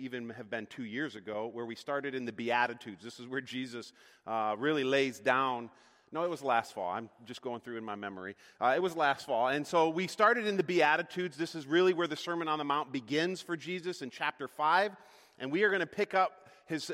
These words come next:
message in chapter six. Now, if you didn't, weren't here or you, you don't recall some of the things that we walked through in chapter five, I wanna encourage you, go online. You can go back and look at some of those messages.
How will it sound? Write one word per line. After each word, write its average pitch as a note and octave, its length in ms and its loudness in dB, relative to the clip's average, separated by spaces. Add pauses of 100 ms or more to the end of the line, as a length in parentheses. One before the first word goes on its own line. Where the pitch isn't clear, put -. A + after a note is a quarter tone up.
message E3 640 0
in D#3 160 -4
chapter E3 400 -4
six. - 600 -2 (840)
Now, B2 120 -2
if C3 60 -4
you F3+ 120 -4
didn't, G#3 320 -4 (920)
weren't F#3 280 4
here G3 480 6
or D3 180 2
you, C#3+ 340 -6
you D3 120 -4
don't D#3+ 220 0
recall F3+ 640 4
some E3+ 180 -6
of D#3+ 60 -4
the D3 80 -4
things F3+ 320 -2
that D#3+ 100 -4
we D#3+ 80 -2
walked D#3 320 -2
through D#3+ 160 -4
in D3+ 80 -6
chapter D#3 320 -2
five, D#3 320 0
I D#3+ 60 -2
wanna F#3+ 160 2
encourage E3+ 500 -4
you, F3 140 -8
go D3+ 200 0
online. D3+ 520 0
You C#3 100 -6
can B2 180 -10
go C#3 200 0
back D3+ 340 2
and C3 100 -6
look D3 160 -6
at - 120 -12
some D3+ 120 -10
of C#3 60 -6
those B2 180 -4
messages. D#3 640 -4